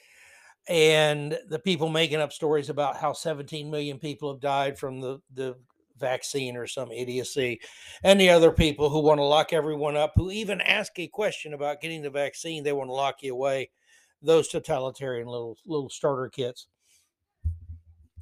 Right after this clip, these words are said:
But so that we can just get back to regular life and just say, "Okay,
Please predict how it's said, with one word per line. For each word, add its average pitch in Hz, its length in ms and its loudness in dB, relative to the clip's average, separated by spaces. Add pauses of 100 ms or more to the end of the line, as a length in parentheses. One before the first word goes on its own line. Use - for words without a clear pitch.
But 226 220 -4
so 214 160 4
that 214 140 0
we 247 160 -4
can 226 180 -4
just 185 220 0
get 170 180 -6
back 160 220 -6
to 143 100 -8
regular 143 300 -4
life 131 400 -6
and 139 160 -12
just 185 260 -4
say, 160 220 4
"Okay, 131 540 -2